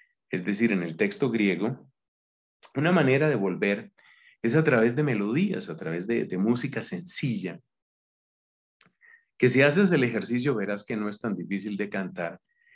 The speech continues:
y que ayuda a que uno se, se enamore, se enamore del texto. Lo digo por experiencia propia. Bueno, pero pidamos en primer lugar el auxilio del Espíritu Santo, que es el que tiene que presidir este programa y es el que tiene que presidir nuestra vida cristiana.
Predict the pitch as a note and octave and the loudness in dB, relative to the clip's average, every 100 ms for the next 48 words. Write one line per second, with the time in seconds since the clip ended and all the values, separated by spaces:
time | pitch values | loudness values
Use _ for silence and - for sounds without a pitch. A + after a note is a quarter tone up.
0 | _ _ - B2 B2+ A2+ C3+ E3 E3+ C3 | _ _ -6 0 2 2 2 2 0 -2
1 | B2+ A#2+ C3+ C3 - B2 A2+ B2+ A2+ A2 | -6 -4 -4 -6 -6 -8 -6 -4 -4 -4
2 | G#2 A#2+ A2 F2 E2+ G2 F#2 F2+ G2 G#2 | -4 -2 -4 -6 -8 -8 -6 -4 -4 -2
3 | G#2 D#2 F#2 - - D2+ D#2 E2+ G2 A2+ | -4 -4 -6 -6 -10 -16 -10 -4 -2 -2
4 | G2+ E2 - D#2+ E2 E2 F#2 - G2+ - | -4 -8 -8 -8 -8 -8 -8 -4 -4 -4
5 | - - _ _ - - - - - F#3+ | -10 -12 _ _ -20 -20 -20 -6 4 6
6 | G3 C#3+ B2+ - _ B2 A#2+ D#3 G#3 F#3 | 6 4 2 -6 _ 2 2 2 0 -2
7 | A2+ G#2+ G2 B2+ D3 A#2+ B2+ A#2 G#2 F#2 | -4 -4 -4 -4 -2 -2 -2 -4 -4 -4
8 | F#2 - F#3 E3 G#2+ F#2+ F#2+ A#2 C3 C3+ | -6 -4 -2 -2 -2 -4 -4 -4 -2 -4
9 | G2 A2 G2+ F#2 A2 A#2 _ - - _ | -4 -2 -2 -2 -6 -8 _ -20 -20 _
10 | A#2 D3 D#3+ B2 A#2 C#3+ C3+ B2+ B2 G#2 | 2 4 2 2 2 0 0 -2 0 -4
11 | G2 F#2 A#2+ D3 - D3+ G2+ F2 F#2+ A2 | -4 -4 -4 -4 -4 -4 -2 -2 -2 -4
12 | G#2 G2+ A2+ G#2 F#2 G#2 G#2+ - F#2 E2+ | -4 -4 -6 -4 -4 -4 -4 -4 -6 -6
13 | E2 F2+ G2 A2 - E2+ D#2+ E2+ F#2+ - | -6 -6 -6 -6 -8 -10 -8 -6 -8 -8
14 | D#2+ - A2+ A2 F#2+ - | -10 -4 0 0 0 -6